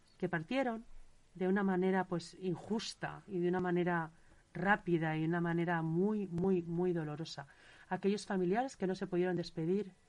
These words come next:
aquellos familiares que ni siquiera sabían dónde estaban esas personas, esos hijos, esos padres que habían dejado atrás. Homenaje a todos ellos, yo en particular a Ángel. Ángel, te marchaste al cielo,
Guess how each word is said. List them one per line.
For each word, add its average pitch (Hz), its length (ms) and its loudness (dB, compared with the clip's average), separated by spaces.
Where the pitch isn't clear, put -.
aquellos 196 340 0
familiares 214 480 -2
que 196 80 -4
ni 180 120 0
siquiera 196 360 -4
sabían 196 380 -2
dónde 180 200 0
estaban 190 380 -4
esas 175 220 -6
personas, 196 480 -8
esos 180 300 -8
hijos, 185 260 -10
esos 175 240 -8
padres 165 360 -8
que 185 100 -2
habían 175 180 4
dejado 160 280 -2
atrás. 147 420 -6
Homenaje 175 640 2
a 160 100 -2
todos 165 640 -2
ellos, 170 480 -2
yo 175 220 -2
en 175 120 -2
particular 165 680 -4
a 170 480 -4
Ángel. 175 400 -2
Ángel, 202 260 0
te 220 80 -2
marchaste 190 440 0
al 190 100 0
cielo, 175 440 0